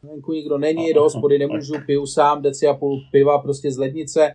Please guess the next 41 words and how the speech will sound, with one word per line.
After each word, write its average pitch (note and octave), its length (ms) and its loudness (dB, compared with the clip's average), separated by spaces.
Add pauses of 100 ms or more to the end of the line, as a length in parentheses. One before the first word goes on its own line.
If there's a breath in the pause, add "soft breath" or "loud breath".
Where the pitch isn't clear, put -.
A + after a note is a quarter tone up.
(240)
Ne, E3+ 160 6
ale D#3+ 180 4
přijde E3+ 280 2
mi, A3 100 4
že A3+ 120 0
tohleto G3+ 360 2
je A3 100 6
takový G3 360 -2
to, A3+ 100 4
že A3 140 6
vlastně A3+ 400 -4
jako, G3+ 360 0 (360)
že C3 380 4
dokud C#3+ 300 2
byli G#3 360 6
ty C#3 180 -4
velký F3 360 2
miliardáři, C3+ 720 0
co C#3+ 160 -12
to F3 120 -6
ovládají, A#2+ 600 0
dokud A#2 240 -8
to D3 100 0
byl E3 180 -4
Bill F3+ 200 -2
Gates, G#2+ 340 0 (160)
tak A2 160 -10
si C#3+ 140 -10
říkal C#3+ 340 -2
takový C3 360 -8
jako B2+ 300 -2
jo, G2 520 -4 (100)
prostě A2 580 -6
takovej A#2 360 -4
divnej A2+ 400 -8
nerd A2 280 -4 (440)
v F#2 80 -20
brejlích, A2 580 -2
ale A2+ 160 -2
nosil B2 300 -4
košili D3 760 0